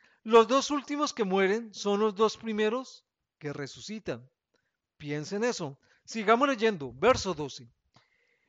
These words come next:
"Y ellos escucharon una gran voz desde el cielo decir, 'Vengan acá arriba.' Y ascendieron al cielo en una nube, y sus enemigos los vieron subir. Y en esa hora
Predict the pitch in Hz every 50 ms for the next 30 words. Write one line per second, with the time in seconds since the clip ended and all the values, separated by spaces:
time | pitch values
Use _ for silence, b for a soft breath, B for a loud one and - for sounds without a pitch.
0 | _ - 170 160 180 226 233 254 277 269 - 294 - - - 220 - - - 190
1 | 160 143 131 143 156 170 190 208 233 226 233 233 240 240 226 214 240 240 240 240
2 | 240 240 202 196 185 156 - - - 170 180 175 180 190 196 185 185 156 - -
3 | 180 160 139 110 110 - _ _ _ _ _ _ _ _ _ - 147 170 226 254
4 | 262 254 226 277 277 277 262 - - 165 165 - - 175 165 165 170 170 147 120
5 | 120 117 120 _ _ _ _ _ _ _ _ _ - 185 240 226 - - 247 220
6 | 214 196 226 233 240 262 269 262 269 240 - - - 180 190 175 156 147 135 131
7 | - 262 185 180 190 202 202 240 247 240 254 226 160 139 123 - - - 196 185
8 | - 226 175 202 220 214 214 208 214 233 240 - 262 269 247 233 196 170 147 131
9 | 147 165 170 170 180 170 - 170 151 135 127 120 113 - _ _ b b b b
10 | b b b b b b 185 180 214 208 202 208 220 233 220 - 262 269 262 226
11 | 185 165 147 143 -